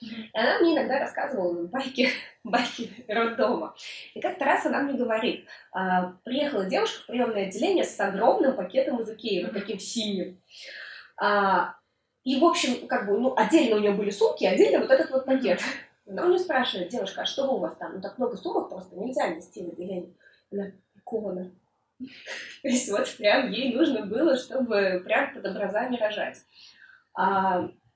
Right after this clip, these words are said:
Speaker 2: вот чтобы у вас не было такого ощущения, что какая-то магия происходит
Speaker 1: Мгм.
Speaker 2: от того, что вы это делаете, нету никакой магии в медикаментозных способах обезболивания. Они все научно обоснованы и доказаны, но чтобы понимать это,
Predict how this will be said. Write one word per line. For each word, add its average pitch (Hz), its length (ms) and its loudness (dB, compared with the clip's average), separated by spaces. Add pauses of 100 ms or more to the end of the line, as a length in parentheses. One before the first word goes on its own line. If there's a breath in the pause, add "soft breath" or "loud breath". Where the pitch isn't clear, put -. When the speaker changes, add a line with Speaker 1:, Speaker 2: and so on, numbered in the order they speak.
(160)
Speaker 2:
вот 262 140 2
чтобы 311 280 4
у - 20 4
вас 240 180 0
не 269 100 4
было 202 180 4
такого 196 260 -6
ощущения, 202 360 -2
что 180 240 -4
какая-то 185 420 -4
магия - 420 2
происходит 208 560 -6
Speaker 1:
Мгм. 180 60 -10
Speaker 2:
от 180 80 -14
того, 202 200 -4
что 196 200 -10
вы 185 100 -10
это 185 180 -10
делаете, 185 500 -4
нету 277 300 0
никакой 208 360 -6
магии 190 380 -6
в 165 60 -14
медикаментозных 190 1000 -6
способах 175 480 -12
обезболивания. 262 840 -4 (300 loud breath)
Они 233 200 -2
все 233 240 -2
научно 202 480 -2
обоснованы 185 640 -4
и - 40 -8
доказаны, 269 600 -2 (260 loud breath)
но - 480 4
чтобы 247 340 -2
понимать 240 640 0
это, - 380 -4